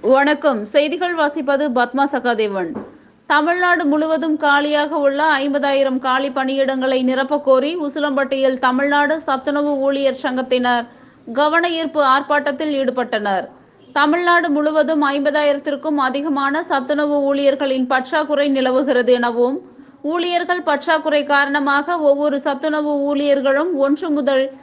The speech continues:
மூன்று சத்துணவு மையங்களில் கூடுதல் பணி செய்யும் நிலை நீடித்து வருவதாக கூறப்படுகிறது. இந்த நிலையை மாற்றவும், சத்துணவு ஊழியர்களுக்கு உள்ள பணிச்சுமையை குறைக்க தமிழ்நாடு முழுவதும் உள்ள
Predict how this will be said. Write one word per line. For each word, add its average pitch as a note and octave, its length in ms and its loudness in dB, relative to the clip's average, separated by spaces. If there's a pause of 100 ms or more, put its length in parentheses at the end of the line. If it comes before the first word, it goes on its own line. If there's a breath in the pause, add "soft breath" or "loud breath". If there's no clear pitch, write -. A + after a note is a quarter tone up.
(220 loud breath)
மூன்று E4 380 0
சத்துணவு D#4 540 -2
மையங்களில் C#4+ 680 0
கூடுதல் D#4 440 -2
பணி C#4 240 0
செய்யும் C#4 340 0
நிலை C#4+ 300 0
நீடித்து C#4+ 420 -2
வருவதாக C4+ 580 0
கூறப்படுகிறது. A#3 1120 -2 (360 loud breath)
இந்த F4 260 0
நிலையை F4 360 0
மாற்றவும், D#4 640 0
சத்துணவு E4 500 -2
ஊழியர்களுக்கு D4+ 680 0
உள்ள C#4 240 0
பணிச்சுமையை C#4+ 760 -2
குறைக்க C#4+ 480 0
தமிழ்நாடு D4+ 560 0
முழுவதும் C#4 520 0
உள்ள B3+ 440 2